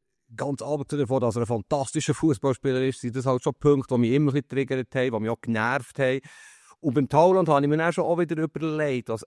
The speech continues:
er auch alles gemacht hat. Und wir reden hier von einem unglaublichen Sportler, von einer unglaublichen Legende für den F C Basel. Alles gut, wirklich alles gut. Aber, äh, ja, er hat auch ein paar Aktionen gehabt, ja, und dann die Fans, wie sie ihn verabschiedet haben, wunderschön. Aber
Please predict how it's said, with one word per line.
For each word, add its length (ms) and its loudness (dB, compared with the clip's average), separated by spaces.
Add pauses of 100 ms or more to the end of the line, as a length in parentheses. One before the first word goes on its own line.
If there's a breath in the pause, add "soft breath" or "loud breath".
er 340 -2
auch 160 -2
alles 360 -4
gemacht 380 -4
hat. 140 -4
Und 80 -2
wir 80 -2
reden 240 -4
hier 160 -4
von 140 -4
einem 120 -4
unglaublichen 720 0
Sportler, 460 -2
von 160 -2
einer 180 -4
unglaublichen 640 2
Legende 420 0
für 100 0
den 140 2
F 80 -4
C 100 -6
Basel. 240 -2 (140)
Alles 360 2
gut, 300 -2
wirklich 220 -4
alles 320 -2
gut. 320 -4 (480 loud breath)
Aber, 240 -2
äh, 400 -12 (100)
ja, 300 -4
er 80 -6
hat 160 -16
auch 500 0
ein 60 -16
paar 180 0
Aktionen 580 -2
gehabt, 1000 -8 (220)
ja, 200 -6
und 220 -4
dann 140 0
die 60 -20
Fans, 360 2
wie 80 0
sie 100 -2
ihn 100 2
verabschiedet 540 0
haben, 180 2
wunderschön. 640 2
Aber 180 0